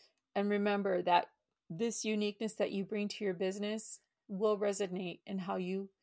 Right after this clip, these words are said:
market your products or your service to your target customers. So starting a business is a journey of discovery. It's about the market, your customers, and most importantly, it's about yourself. So remember, the goal is not just to start a business, but to create something that adds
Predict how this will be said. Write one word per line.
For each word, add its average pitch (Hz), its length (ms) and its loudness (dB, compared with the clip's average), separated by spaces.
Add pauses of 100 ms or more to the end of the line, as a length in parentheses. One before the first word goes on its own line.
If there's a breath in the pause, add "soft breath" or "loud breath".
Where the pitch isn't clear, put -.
(220)
market 202 580 0 (480)
your 185 200 0
products 190 680 -2
or 196 140 -4
your 180 160 -2
service 180 540 -4 (120)
to 196 60 -8
your 180 240 -4
target 180 480 -4
customers. - 680 -10 (1400 soft breath)
So 254 160 2
starting 277 360 8
a 339 60 4
business 262 440 4
is 240 120 -4
a 240 60 0
journey 202 380 0
of 190 80 -6
discovery. 196 760 -2 (460)
It's - 160 -8
about 180 240 2
the 185 40 -6
market, 175 540 0
your 180 140 -4
customers, 202 800 -2 (600)
and 202 120 2
most 233 280 4
importantly, 269 560 4
it's 226 160 -2
about 262 220 4
yourself. 190 540 4
So - 160 -4
remember, 226 460 2
the 185 120 0
goal 190 300 6
is 269 120 0
not 285 220 -2
just 302 180 -2
to 302 80 -2
start 202 380 2
a 254 40 0
business, 302 600 -2
but 226 160 -2
to 214 100 -8
create 214 260 0
something 226 400 -2
that 233 180 -4
adds 196 260 -6